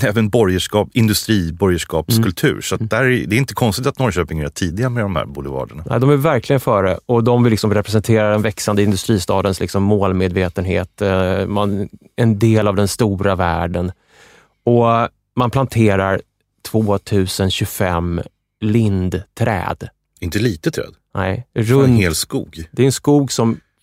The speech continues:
Speaker 2: får omgärda staden,
Speaker 1: Mm.
Speaker 2: eh, på, omfamna staden med de här, eh, promenaderna. Och jag tänker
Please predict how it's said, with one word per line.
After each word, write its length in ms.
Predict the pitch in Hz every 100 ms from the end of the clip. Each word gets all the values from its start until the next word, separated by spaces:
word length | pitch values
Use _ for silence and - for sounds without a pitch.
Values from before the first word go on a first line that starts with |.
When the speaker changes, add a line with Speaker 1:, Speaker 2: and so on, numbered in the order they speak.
| -
Speaker 2:
får 260 | 117 110 - _ _ _ _
omgärda 520 | 143 117 117 123 120
staden, 540 | 110 104 90 87 87 -
Speaker 1:
Mm. 180 | - 85
Speaker 2:
eh, 200 | 92 90 85 -
på, 240 | 95 92 -
omfamna 880 | 127 107 98 - 120 113 104 90 - _ -
staden 440 | 92 82 92 92
med 100 | 90
de 100 | 90
här, 340 | 90 85 82 - _
eh, 260 | 95 92 -
promenaderna. 680 | - 95 95 104 107 - - - _ _ _ _ _ _ _ -
Och 480 | 117 120 123 120 - _ _ _ _
jag 140 | - 127
tänker 420 | 165 151 156 156